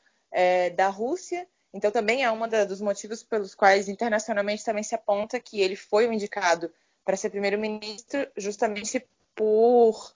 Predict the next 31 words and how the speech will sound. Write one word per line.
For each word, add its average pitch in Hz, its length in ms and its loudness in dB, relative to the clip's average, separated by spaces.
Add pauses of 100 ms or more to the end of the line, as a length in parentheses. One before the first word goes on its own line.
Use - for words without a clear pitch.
(140)
porque - 200 -8
ele 202 80 -2
poderia 202 580 0
colocar 185 320 -2
em 180 60 -6
prática 180 640 0 (140)
essas 190 200 -6
medidas 190 380 -6
econômicas 190 640 -4
que - 120 -2
o - 20 -10
Putin, 196 540 -2 (340)
digamos, 185 480 6
estaria 190 320 6
desapontado 190 800 2
com 196 80 -8
o - 20 -6
Medvedev, 175 640 0
né? 160 200 -12 (680)
Mas, 254 160 4
enfim, 302 240 2
voltamos 233 440 8
ao 269 100 2
tema, 247 640 0
ao 190 160 0
tema 220 380 -6
central 220 480 0
aqui 240 160 -2
desse 208 200 -6
primeiro 208 320 -8
momento. 175 600 -12